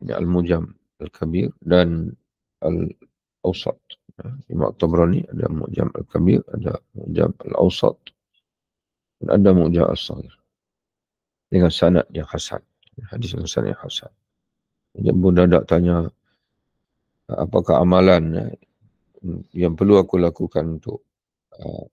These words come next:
supaya aku dapat masuk syurga?" Nabi men-, menjawab kepada dia, "La taghdab." Al-Hasan berkata, "Wahai anak Adam, setiap kali kau marah dan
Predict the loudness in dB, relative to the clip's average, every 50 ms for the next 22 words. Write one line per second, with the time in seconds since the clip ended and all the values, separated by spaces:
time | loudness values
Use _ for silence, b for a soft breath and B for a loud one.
0 | _ _ _ -20 -16 -6 -2 0 0 0 0 -2 -4 -4 -4 -6 -6 -6 -8 -8
1 | -8 -8 -10 -14 -8 -6 -4 -2 0 0 0 0 -2 -4 -4 -4 -6 -6 -8 -10
2 | -14 _ _ _ _ _ _ _ _ _ _ _ _ _ _ _ _ _ -14 -12
3 | -10 -10 -8 -6 -4 -4 -4 -6 -8 _ -4 0 4 6 6 6 4 2 _ -4
4 | -4 -2 0 0 2 2 0 0 -2 -4 -6 -10 _ -20 -20 -20 -20 -20 -20 _
5 | _ _ _ _ _ _ _ _ _ _ _ _ -20 -20 _ _ _ _ _ _
6 | _ _ _ _ _ _ _ _ _ _ _ _ _ _ _ _ _ _ _ _
7 | _ _ _ _ _ _ _ _ _ _ _ _ _ _ _ _ _ _ _ _
8 | _ _ _ _ _ _ _ _ _ _ _ _ _ -4 -4 -2 -2 -2 -2 0
9 | 2 2 2 2 0 0 0 0 0 0 0 2 4 4 4 4 4 2 2 0
10 | -2 -2 -2 -2 -4 -4 -6 -10 -16 _ _ _ _ _ _ _ _ _ _ _
11 | _ _ _ _ _ _ _ _ _ _ -20 -8 -4 -2 -2 -2 0 0 2 2
12 | 2 2 0 0 0 0 0 0 0 0 0 -2 -2 -6 _ _ -6 -4 -2 -2
13 | -2 -4 -8 -12